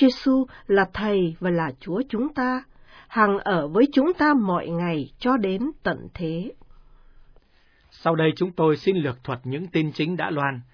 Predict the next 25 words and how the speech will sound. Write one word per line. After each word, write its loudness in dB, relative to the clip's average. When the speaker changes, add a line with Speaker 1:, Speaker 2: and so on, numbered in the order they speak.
Speaker 2:
Vatican, -2
Đức -2
Nguyên 2
Giáo 0
Hoàng -2
Biển -4
Đức -4
mười -2
sáu -4
đã -6
trả -2
lời -6
cho -6
những -6
tấn -2
công 0
của -4
một -6
nhà -4
toán -4
học -6
vô 0
thần -6
người -8
Italia, -4